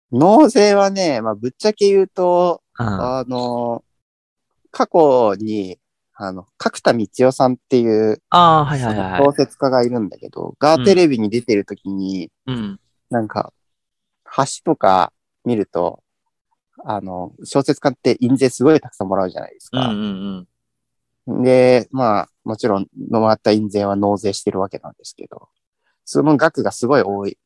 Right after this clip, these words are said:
Speaker 1: くて、金持ちになったなって思う瞬間ありますか？みたいになった時に、
Speaker 2: うん。
Speaker 1: 散歩してて、橋を見たりとかすると、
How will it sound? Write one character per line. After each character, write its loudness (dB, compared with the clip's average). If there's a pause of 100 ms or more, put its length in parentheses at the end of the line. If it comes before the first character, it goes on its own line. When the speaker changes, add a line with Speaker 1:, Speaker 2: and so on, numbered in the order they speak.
(160)
Speaker 1:
く -20
て、 -4
金 -2
持 2
ち -6
に 2
な 2
っ -20 (100)
た 0
な -2
っ -10
て -8
思 -6
う -10
瞬 -10
間 -4
あ -2
り -10
ま -10
す -18
か？ -2
み -10
た -20
い -20
に -20
な -20
っ -20
た -20
時 -14
に、 0 (180)
Speaker 2:
う -8
ん。 -10
Speaker 1:
散 0
歩 -2
し -8
て -2
て、 -2 (320)
橋 2
を -2
見 -6
た -2
り -4
と -20
か -8
す -4
る -4
と、 2